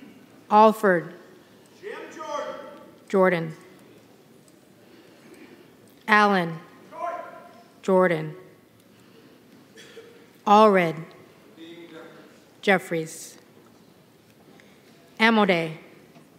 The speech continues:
Jordan. Armstrong.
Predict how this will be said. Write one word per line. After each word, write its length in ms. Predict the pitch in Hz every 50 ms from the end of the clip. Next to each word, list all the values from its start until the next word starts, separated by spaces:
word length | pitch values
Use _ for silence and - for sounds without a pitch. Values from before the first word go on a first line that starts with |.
| - - - 466 - - - - - - - - - - - _ - - _ _ _ -
Jordan. 500 | 196 185 185 180 175 165 160 151 143 - - - - - - - - - - _ _ _ _ _ - _ _ _ _ _ _ _ _ _ - _ _ _ _ _ - - - - - - _ _ - - _ - - - - - _ _ - _ _ _ - - - - -
Armstrong. 760 | 220 226 226 226 202 - - 208 185 175 165 160 156 156